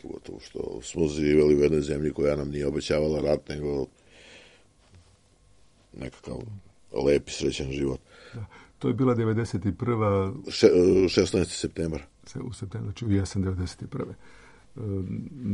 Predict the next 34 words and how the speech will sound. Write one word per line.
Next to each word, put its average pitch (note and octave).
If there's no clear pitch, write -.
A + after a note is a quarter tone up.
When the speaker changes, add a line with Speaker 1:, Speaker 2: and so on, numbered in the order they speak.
Speaker 2:
rat G#2+
je G#2+
već, G2+
e, G#2+
pokazao A2
neke G2
svoje G#2
oblike G#2
Speaker 1:
Rat D#2
je G#2
Speaker 2:
u -
Speaker 1:
već F#2
Speaker 2:
prethodnim, G#2+
Speaker 1:
počeo, G2+
da. E2
Speaker 2:
mesecima G2+
u C2+
Hrvatskoj. G2
Pomenuli B2+
smo, A2+
ili A2
možda A2
i G#2+
nismo, A#2
taj G2
slovenački G#2+
rat G2+
je G#2
desetodnevni G2
koji G#2
je F#2
trajao G2+
Speaker 1:
Tako -
je. D#2+